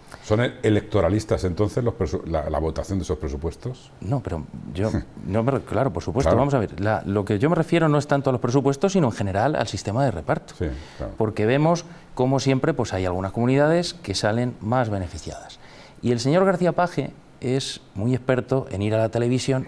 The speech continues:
Speaker 2: y que parezca otra cosa, como apartarse un poquito de Sánchez. Pero lo decía al principio, es exactamente lo mismo, porque a la hora de la verdad,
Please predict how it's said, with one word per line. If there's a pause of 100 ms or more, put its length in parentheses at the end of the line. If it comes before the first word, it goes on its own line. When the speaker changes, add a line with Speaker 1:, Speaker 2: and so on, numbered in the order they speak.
Speaker 2:
y
que
parezca
otra
cosa, (580)
como (180)
apartarse
un
poquito
de
Sánchez. (300)
Pero
lo
decía
al
principio,
es (200)
exactamente
lo
mismo, (500)
porque
a
la
hora
de
la
verdad,